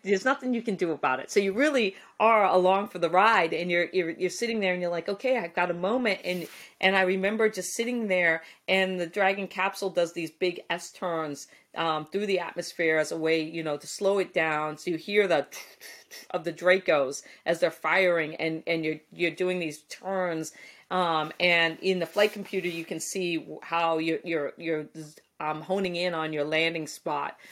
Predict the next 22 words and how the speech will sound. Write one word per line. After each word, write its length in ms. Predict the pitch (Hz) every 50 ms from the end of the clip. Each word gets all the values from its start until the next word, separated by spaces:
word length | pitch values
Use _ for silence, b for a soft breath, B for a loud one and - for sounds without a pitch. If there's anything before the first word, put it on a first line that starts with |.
| B B B B B
Um, 400 | 170 170 165 156 151 151 151 147 - 170 -
but 160 | 190 180 180 -
to 120 | - 170
just 280 | - 226 233 226 - -
sit 220 | 226 214 220 -
there 320 | 208 196 185 185 180 175 - -
and 380 | - 175 170 165 160 160 156 156 b b b b b b
in 180 | 196 202 196 185
front, 580 | - - - 220 240 254 254 208 190 - - b b b _
you 220 | - 185 196 190 202
have 260 | 208 190 185 180 180
the 80 | 185
dragon 480 | 175 - - 170 175 185 185 185 175 170
eyes, 560 | 160 156 147 147 143 135 139 143 143 - - -
which 320 | 175 175 165 165 165 - - -
are 300 | 165 160 165 160 160 160
the 160 | - 160 - - 165
eyes 360 | 160 156 165 170 170 165 160
that 160 | - - - -
you 80 | 160
can 120 | - 156 156
see. 460 | - - 170 160 156 160 151 -